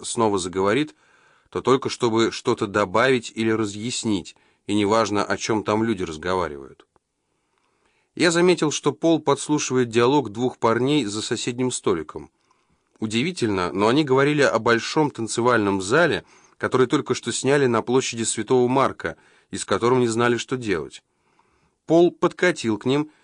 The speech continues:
и представился. Сказал, что живет поблизости,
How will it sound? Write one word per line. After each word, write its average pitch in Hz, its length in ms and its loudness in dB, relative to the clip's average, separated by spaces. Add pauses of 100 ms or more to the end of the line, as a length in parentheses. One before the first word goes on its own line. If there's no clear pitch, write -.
(160)
и 127 80 -4
представился. 98 840 -2 (260)
Сказал, 147 380 2
что 127 160 -4
живет 131 300 0
поблизости, 101 760 -2